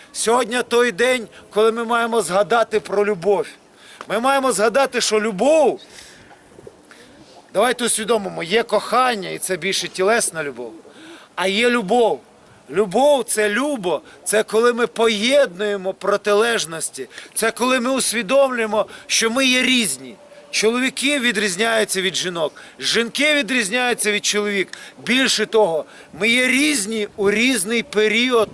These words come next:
свого дозрівання. Але ми маємо бути свідомі, як зерно народжує колосок, так само дівчина має стати гарною жінкою.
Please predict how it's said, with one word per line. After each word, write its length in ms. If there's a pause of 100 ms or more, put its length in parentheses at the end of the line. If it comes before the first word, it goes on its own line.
(180)
свого 360
дозрівання. 920 (560)
Але 240
ми 160
маємо 360
бути 300
свідомі, 640 (240)
як 280
зерно 460
народжує 580
колосок, 760 (300)
так 200
само 380
дівчина 640
має 220
стати 380
гарною 540
жінкою. 520